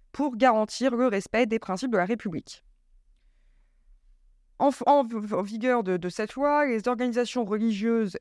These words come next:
et les associations sont tenues de déclarer les dons qu'elles reçoivent de l'étranger, et ce, s'ils dépassent un certain seuil financier. Cette déclaration permet de mieux suivre les financements étrangers, et notamment, euh,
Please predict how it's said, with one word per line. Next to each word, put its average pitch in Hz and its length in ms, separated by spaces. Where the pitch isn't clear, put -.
et 262 80
les 226 180
associations 254 760
sont 262 200
tenues 240 240
de 185 80
déclarer 220 800
les 190 100
dons 185 120
qu'elles 175 160
reçoivent 175 300
de 160 80
l'étranger, 170 640
et 175 120
ce, 262 300
s'ils 226 320
dépassent 226 340
un 175 80
certain 196 340
seuil 269 320
financier. 240 560
Cette 160 260
déclaration 233 600
permet 220 300
de 175 120
mieux 240 300
suivre 214 360
les 196 100
financements 185 440
étrangers, 190 840
et 208 40
notamment, 175 580
euh, 143 360